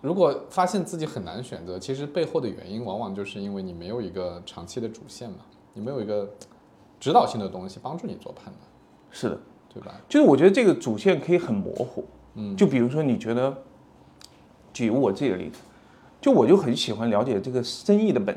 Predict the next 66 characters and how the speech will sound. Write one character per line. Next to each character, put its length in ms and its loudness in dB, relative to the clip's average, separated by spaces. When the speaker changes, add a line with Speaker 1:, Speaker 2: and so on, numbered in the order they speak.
Speaker 2:
质。 220 -8
Speaker 1:
嗯。 320 -10
Speaker 2:
对 100 2
我 60 2
来 100 -4
讲。 80 -12
Speaker 1:
嗯。 320 -10
Speaker 2:
就 140 4
你 140 8
让 220 6
我 280 2
觉 220 2
得， 300 2
让 180 6
我 120 4
更 200 2
接 160 6
触 140 0
不 120 0
一 100 4
样 200 4
的 160 2
生 220 4
意 120 6
的 60 4
模 300 0
式， 360 -2
让 140 8
我 80 8
更 200 4
了 140 4
解 140 0
生 180 -4
意 80 -4
的 60 0
本 200 -8
质， 120 -10
我 160 -2
都 140 4
会 100 2
很 180 -4
有 80 -6
兴 180 -12
趣。 160 -20
Speaker 1:
嗯。 280 -8
Speaker 2:
但 120 6
是 260 6
剩 240 4
下 140 4
的 80 4
有 100 2
些 140 -4
东 140 -2
西 300 -4
对 80 2
我 120 4
来 100 2
讲 140 -2
可 100 -12
能 140 -4
就 100 -2
没 240 -6
那 100 2
么 80 0
重 240 -8
要。 120 -18